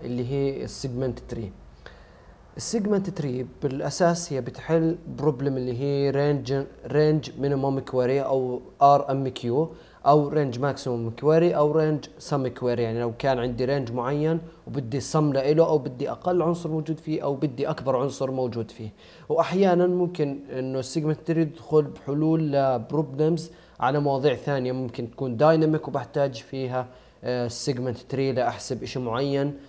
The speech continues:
آه، ممكن جراف أحتاجها فيه، فاستخداماتها واسعة ومهمة،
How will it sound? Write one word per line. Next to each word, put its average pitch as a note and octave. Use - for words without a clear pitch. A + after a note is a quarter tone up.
آه، B2
ممكن B2+
جراف C3+
أحتاجها B2+
فيه، C3+
فاستخداماتها C#3+
واسعة D#3
ومهمة، C#3+